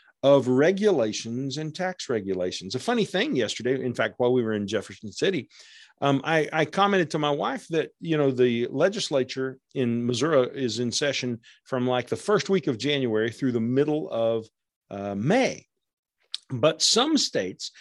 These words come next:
have legislatures that only meet every other year. Um, and my wife kind of bristled at that. She's like, "Well, that wouldn't be good. They should meet every year." And I'm like, "No, no, they shouldn't meet every year."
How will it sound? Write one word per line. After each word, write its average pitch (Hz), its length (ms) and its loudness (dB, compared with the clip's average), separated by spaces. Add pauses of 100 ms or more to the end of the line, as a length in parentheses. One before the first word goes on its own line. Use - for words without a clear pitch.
(160)
have 143 160 0
legislatures 139 840 2
that 131 160 2
only 160 320 0
meet 143 340 0
every 131 380 0
other 123 300 0
year. 196 520 -6 (1300)
Um, 131 320 2
and 143 420 0 (140)
my 131 160 0
wife 156 320 2
kind 151 200 -4
of 110 220 -6
bristled 190 400 2
at - 140 -4
that. 101 200 -8
She's 165 220 -2
like, 123 160 0
"Well, 143 260 8
that 185 220 4
wouldn't 233 200 2
be 139 200 4
good. 170 240 2
They 226 140 4
should 196 240 -4
meet 196 180 -2
every 359 320 4
year." 330 260 -2 (640)
And 190 140 -4
I'm 226 100 -4
like, 226 220 -2 (100)
"No, 127 760 -6 (320)
no, 185 320 0
they 139 180 -2
shouldn't 196 460 -2
meet 170 240 -2
every 160 300 -2
year." 254 140 -6